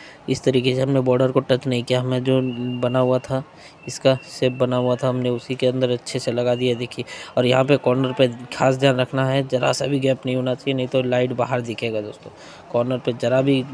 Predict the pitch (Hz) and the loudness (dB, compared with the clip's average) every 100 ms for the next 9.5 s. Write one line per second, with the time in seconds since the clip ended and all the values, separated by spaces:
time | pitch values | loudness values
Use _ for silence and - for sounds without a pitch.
0 | 131 127 123 - 123 135 123 117 120 - | -6 -2 -2 -4 -4 -2 -2 -4 -6 -6
1 | 110 113 - - - - - - 123 139 | -6 -8 -12 -20 -20 -20 -20 -8 -6 -2
2 | 139 - - - - 120 120 131 127 127 | -2 -4 -20 -20 -6 -4 0 2 2 2
3 | 123 135 127 123 127 131 127 127 131 139 | 0 2 0 0 0 2 2 2 2 2
4 | 139 135 131 135 131 131 - 127 127 127 | 2 2 2 2 2 0 0 0 0 -2
5 | 127 123 131 131 135 - - - 131 131 | -2 -2 -2 -4 -6 -10 -20 -14 0 4
6 | 135 135 143 143 139 143 131 139 135 139 | 6 4 4 4 6 4 6 2 4 2
7 | 135 120 113 - - - - 135 131 - | 4 0 -2 -14 -20 -20 -2 2 4 4
8 | 135 127 135 120 120 117 - 113 113 123 | 4 4 2 0 -2 -6 -6 -6 -4 0
9 | 135 131 127 120 135 | 2 0 -2 0 0